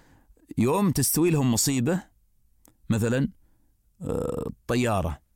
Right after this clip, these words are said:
مرت بمطبات مثلًا جوية خطيرة و-،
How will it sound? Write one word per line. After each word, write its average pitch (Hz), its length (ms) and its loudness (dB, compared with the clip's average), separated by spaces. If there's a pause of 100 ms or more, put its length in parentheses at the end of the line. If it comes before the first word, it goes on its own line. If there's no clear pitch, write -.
(140)
مرت 104 380 0
بمطبات 92 960 0 (240)
مثلًا 92 400 0
جوية 95 680 2
خطيرة 101 640 0
و-، 92 160 0